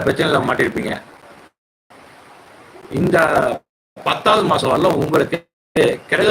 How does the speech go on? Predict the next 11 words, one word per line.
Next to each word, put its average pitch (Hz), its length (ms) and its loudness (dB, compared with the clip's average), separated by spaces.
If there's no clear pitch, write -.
சூழ்நிலை 143 300 -2
நல்லா 123 180 0
இருக்கு. - 180 -6
காதல் - 800 -2
திருமணமா 180 420 4
அப்படின்னு - 840 -4
கேட்டா, - 220 0
நான் - 180 -2
பொதுவான 190 380 4
கருத்தை 147 240 -2
சொல்றேன். 120 300 -2